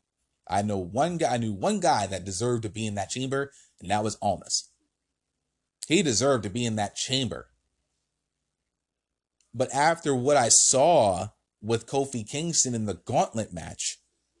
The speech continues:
last week, and then what I saw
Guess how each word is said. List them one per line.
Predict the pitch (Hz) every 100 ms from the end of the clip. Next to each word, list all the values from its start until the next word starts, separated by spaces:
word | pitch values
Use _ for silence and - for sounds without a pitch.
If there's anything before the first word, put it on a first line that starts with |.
| _ _ _ _ _ _ _
last | 107 123 104 -
week, | 104 135 98 - _ _ _ _ _ _ _ _ _ _ _ _ _ _ _ _ _ - -
and | 135
then | 139 127
what | 123
I | 120
saw | - - 127 113 107 101 98